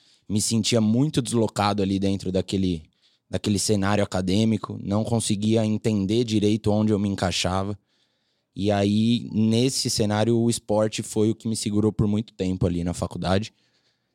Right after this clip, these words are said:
Tive bastante dúvida do que, do que tava acontecendo ali durante a minha formação. E, em determinado momento, eu assumi pra mim mesmo, isso foi ali no sexto ano, ali no frigir dos ovos,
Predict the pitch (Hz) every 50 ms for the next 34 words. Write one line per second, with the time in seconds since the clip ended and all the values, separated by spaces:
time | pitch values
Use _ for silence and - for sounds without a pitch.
0 | _ _ - - 98 101 98 95 101 104 104 101 98 92 92 85 - - _ _
1 | 90 98 101 95 - - - 107 120 131 143 139 - - 104 95 104 110 117 120
2 | 113 113 104 98 90 95 90 - _ - - 104 104 104 98 92 85 85 _ _
3 | _ _ _ _ _ 98 92 - - - - 107 107 104 95 - 117 104 - 92
4 | 87 - - - 104 107 107 98 95 92 92 90 90 87 90 92 92 - 95 98
5 | 92 92 - - 98 101 107 107 - - 107 110 131 - _ _ _ _ _ _
6 | _ _ _ _ _ _ _ _ _ _ _ _ _ 113 131 139 143 143 135 -
7 | - - - - - - _ _ - 131 147 151 165 - 165 160 160 156 147 147
8 | 151 156 156 147 139 127 127 135 - - 165 - - _ _ - 120 143 156 147
9 | 139 - - 127 120 117 107 - 110 107 107 107 104 101 104 127 151 113 107 107
10 | - - - - 107 107 98 98 107 107 107 104 95 85 80 - _ _ _ _
11 | _ _ _ _ - - - - - 107 110 - - - 92 95 95 104 113 110
12 | 101 92 92 101 107 101 95 92 85 - _ _ _ - _ _ - - 104 104
13 | 95 90 107 104 104 101 95 90 101 95 107 117 123 127 - -